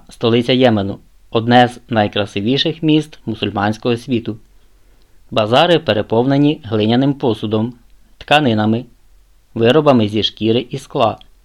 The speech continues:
виготовленими руками ремісників. Китай – найбільший виробник рису у світі. Рис вирощують у вологих районах на південь від річки Янцзи.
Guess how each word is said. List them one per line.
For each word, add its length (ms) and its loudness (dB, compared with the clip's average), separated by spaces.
виготовленими 960 0
руками 420 0
ремісників. 680 -4
Китай – 460 2
найбільший 500 2
виробник 600 0
рису 340 2
у 60 0
світі. 420 -4
Рис 320 0
вирощують 720 0
у 80 -4
вологих 480 2
районах 440 2
на 100 -10
південь 540 0
від 180 -6
річки 500 -2
Янцзи. 580 0